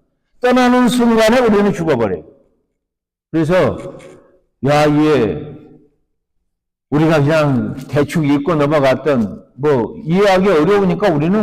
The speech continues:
뭐 패스, 패스잖아요. 고민도 안 하고, 묵상도 별 적게 하고. 그러면 우리가 그 창세기의 에덴 동산을 봐보세요.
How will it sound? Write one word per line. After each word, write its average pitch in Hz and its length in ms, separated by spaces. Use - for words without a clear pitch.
뭐 196 180
패스, 220 360
패스잖아요. 165 1040
고민도 160 440
안 120 120
하고, 120 480
묵상도 135 640
별 123 200
적게 131 320
하고. 87 300
그러면 175 600
우리가 190 520
그 151 1000
창세기의 175 680
에덴 190 240
동산을 151 440
봐보세요. 104 520